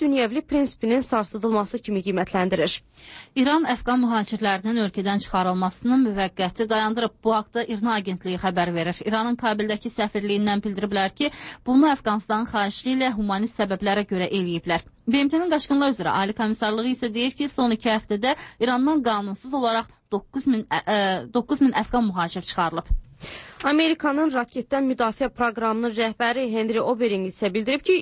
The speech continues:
Speaker 1: İran uzaq mənzilli raketlərin təkmilləşdirməsi işini sürətləndirib. Obering deyib ki,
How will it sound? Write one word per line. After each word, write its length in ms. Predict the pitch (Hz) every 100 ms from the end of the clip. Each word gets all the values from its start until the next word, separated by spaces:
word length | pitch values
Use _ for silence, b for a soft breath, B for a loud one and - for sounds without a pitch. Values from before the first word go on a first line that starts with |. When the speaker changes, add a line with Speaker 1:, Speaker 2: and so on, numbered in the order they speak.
| -
Speaker 1:
İran 320 | 247 254 311 330
uzaq 300 | 240 269 311
mənzilli 460 | 302 240 226 220 247
raketlərin 560 | 226 - 226 220 208 254
təkmilləşdirməsi 960 | 226 - 220 208 196 - 208 202 302
işini 240 | - 240 247
sürətləndirib. 720 | 233 202 - 190 185 190 B B B B
Obering 340 | 302 339 330 311
deyib 180 | 302 -
ki, 140 | 330